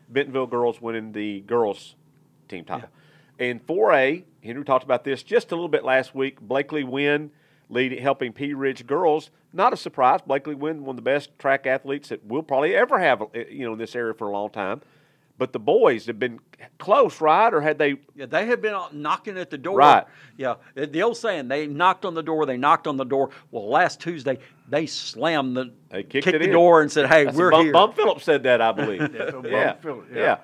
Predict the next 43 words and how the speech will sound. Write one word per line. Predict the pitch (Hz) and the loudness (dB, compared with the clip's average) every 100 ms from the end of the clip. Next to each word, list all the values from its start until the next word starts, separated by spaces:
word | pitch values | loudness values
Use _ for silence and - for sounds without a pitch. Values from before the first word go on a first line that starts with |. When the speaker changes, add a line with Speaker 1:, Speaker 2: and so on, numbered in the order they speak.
| _ _ _ | _ _ _
Speaker 1:
Yeah. | 127 127 | 2 4
Um, | 120 120 | 2 -4
so, | - 127 | -6 -6
so | - 139 127 - _ | -4 -4 -4 -8 _
congratulations | - 123 160 175 156 165 - - | -12 2 2 4 0 -4 -6 -16
to | |
Pea | - 151 | -12 -10
Ridge | 147 160 165 | -6 -6 -6
getting | 151 139 120 95 _ _ _ _ - | -6 -6 -6 -14 _ _ _ _ -6
two | 214 277 | -4 0
state | 190 185 | 0 0
championships | 175 160 156 175 175 143 | 0 -2 -2 -8 -8 -10
in | 127 | -6
one | 156 160 | -4 0
day. | 170 147 | 2 2
I | |
told, | 139 151 151 | 0 -6 -6
Ricky | 143 - 156 160 | -10 -8 -8 -4
and | 143 | -6
I | |
were | 127 | 2
talking. | 160 156 131 _ _ - | 2 2 -6 _ _ -10
We | 143 | -6
think | 175 160 | -4 -2
they | 151 | 0
had | 156 | 0
to | 202 - | -2 -10
use | 147 127 | -10 -6
a | 123 | 0
whole | 156 151 | 2 4
oak | 151 151 | 2 0
tree | - 113 104 | -6 -8 -6
to, | 110 | -12
to, | - 110 101 _ | -10 -10 -10 _
to | 113 | -12
do | 113 123 | -6 0
all | 120 117 | 0 0
the, | 110 101 107 | -2 -4 -4
uh, | |
trophies | 98 135 120 104 | -4 -4 -4 -6
for, | - 95 87 _ | -12 -10 -10 _
for | 113 | -10
that. | 110 92 | -6 -6